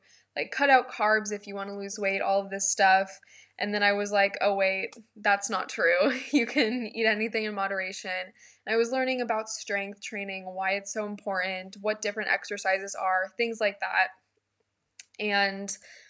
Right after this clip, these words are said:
so I was learning a little bit more about it, and I decided that I wanted to, like, make my own workouts or follow more of a program. So I downloaded this other app called Fitbod, which basically,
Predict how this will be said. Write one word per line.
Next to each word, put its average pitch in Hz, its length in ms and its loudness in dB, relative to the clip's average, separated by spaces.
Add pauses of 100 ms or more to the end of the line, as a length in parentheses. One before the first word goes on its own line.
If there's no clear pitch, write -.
(480)
so - 140 0
I 262 80 10
was 285 220 0
learning 277 280 -4
a 254 60 -2
little 233 200 -2
bit 220 120 -4
more 220 160 -10
about 202 260 -6
it, 202 120 -8
and 202 100 -8
I 202 80 -4
decided 208 520 -6
that 196 120 -2
I 196 120 -2
wanted 196 400 -8
to, 214 280 -10
like, 196 240 -6
make 196 260 -14
my 214 220 -4
own 214 140 -8
workouts 202 600 -4
or 190 320 -4 (380)
follow 269 240 4
more 240 220 -2
of 214 80 -6
a 226 40 -6
program. 196 720 -6
So 214 200 -6
I 208 80 0
downloaded 214 500 -6
this 202 260 -6
other 202 280 -2
app 190 260 -2
called 185 480 -4 (100)
Fitbod, 190 800 -2
which 196 220 -14
basically, 196 800 -8